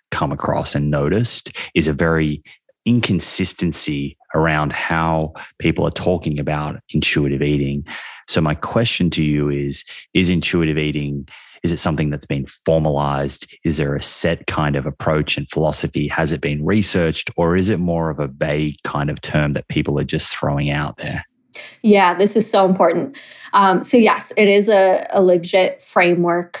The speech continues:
Speaker 2: Um, it was developed almost thirty years ago <laughs> now in nineteen ninety-five, uh, by two registered dietitians, which is awesome, here in the United States, Evelyn Tribole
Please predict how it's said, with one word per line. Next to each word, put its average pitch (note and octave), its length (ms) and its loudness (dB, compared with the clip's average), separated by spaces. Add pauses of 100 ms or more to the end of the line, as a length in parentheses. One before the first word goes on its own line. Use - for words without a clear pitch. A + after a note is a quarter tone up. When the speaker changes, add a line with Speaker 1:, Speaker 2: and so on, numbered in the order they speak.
(100)
Speaker 2:
Um, E3+ 320 0
it G3+ 100 4
was F#3+ 180 4
developed F3+ 840 2
almost D4 480 6
thirty B3+ 220 8
years A3 280 4
ago F#3+ 300 2 (160)
<laughs> - 140 0
now G#3+ 260 6
in G#3 140 4
nineteen G#3+ 400 4
ninety-five, G3 760 2 (300)
uh, F#3+ 240 4
by G#3+ 160 4
two A3+ 240 6
registered G3 560 4
dietitians, F#3 880 2
which F#3 180 -2
is F#3+ 280 2 (180)
awesome, - 680 2
here G3 240 4
in F#3+ 100 2
the F#3 80 0
United F3+ 420 -2
States, F3 440 0
Evelyn G3 400 4
Tribole F3+ 640 4